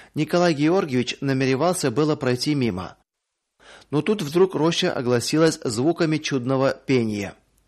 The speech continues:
"Нет, не умолкну, хоть тяжек гнёт уз.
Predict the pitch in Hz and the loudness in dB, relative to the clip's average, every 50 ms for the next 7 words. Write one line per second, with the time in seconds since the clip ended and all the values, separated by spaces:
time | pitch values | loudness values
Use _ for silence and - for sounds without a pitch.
0 | _ _ _ _ - 123 143 175 170 175 - 147 139 135 127 120 117 139 156 170 | _ _ _ _ -6 -2 0 0 -2 -2 -4 -2 0 2 2 2 2 2 2 2
1 | 143 - 160 156 143 127 - - - - _ - - 147 147 151 - - 139 131 | 2 0 -2 -2 -2 -4 -6 -14 -20 -20 _ -6 -4 -4 -4 -4 -2 0 2 2
2 | 127 120 135 131 - - 117 113 113 117 117 110 110 - - 127 107 107 - - | 2 2 -2 -4 -4 -8 -10 -6 -2 -2 -2 -2 -2 -4 -6 -6 -4 -4 -6 -6
3 | - | -8